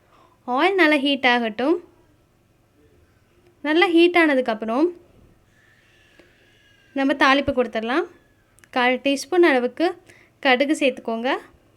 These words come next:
கடுகு நல்லா பொரிஞ்சதுக்கப்புறம் ஒரு கத்து அளவுக்கு ஃப்ரெஷ்ஷான கருவேப்பிலை சேர்த்துக்கலாம். ஒரு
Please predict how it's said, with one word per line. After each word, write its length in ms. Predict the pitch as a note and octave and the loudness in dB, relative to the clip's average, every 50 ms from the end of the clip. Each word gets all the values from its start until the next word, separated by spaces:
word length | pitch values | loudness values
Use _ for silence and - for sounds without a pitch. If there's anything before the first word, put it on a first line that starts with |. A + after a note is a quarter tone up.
| _ - - - - - | _ -20 -18 -8 -6 0
கடுகு 240 | C#4+ C#4 D4 F4 F#4+ G4 F4+ | 2 4 4 4 4 4 4
நல்லா 140 | C#4+ D4 D4+ D4 D4+ | 4 4 2 4 4
பொரிஞ்சதுக்கப்புறம் 760 | C#4 C#4 D4 C#4 D#4 D4 C#4 C#4 - G#3 - A3 A3+ C4 E4+ F4+ - - _ - - - - _ _ _ _ _ _ _ - - - - _ - - - - _ _ _ _ _ _ _ _ _ - A#3 | 6 6 6 6 6 4 4 0 -2 -6 -4 0 2 2 2 2 0 -12 _ -20 -16 -16 -16 _ _ _ _ _ _ _ -14 -14 -14 -16 _ -20 -20 -20 -20 _ _ _ _ _ _ _ _ _ -4 0
ஒரு 100 | B3 C4+ D4+ - | 0 0 2 2
கத்து 220 | F4 F4 F4 F#4 | 0 2 2 2
அளவுக்கு 300 | E4+ D#4 C#4+ C4 C4+ D#4 D#4+ D#4+ | 2 2 2 0 0 -2 -2 0
ஃப்ரெஷ்ஷான 440 | D#4 C#4 C4 - - C4+ C4+ C#4+ C#4 - | 0 -2 -2 -2 -2 -2 -2 -2 -2 -2
கருவேப்பிலை 380 | C#4+ C4 C4+ C#4 C4+ C#4 C4+ C4+ C4 | 0 0 0 0 0 -2 -4 -2 -2
சேர்த்துக்கலாம். 500 | B3 A3 A3+ A#3 - - B3+ C#4 E4 F4+ - - _ _ _ _ _ _ _ _ _ _ _ _ _ _ _ _ _ _ _ _ _ _ _ _ _ _ _ _ _ _ _ _ _ - B3 | -4 -6 -6 -10 -10 -6 -4 -2 -4 -4 -6 -10 _ _ _ _ _ _ _ _ _ _ _ _ _ _ _ _ _ _ _ _ _ _ _ _ _ _ _ _ _ _ _ _ _ 0 2
ஒரு 160 | C#4 E4 F#4+ | 2 2 2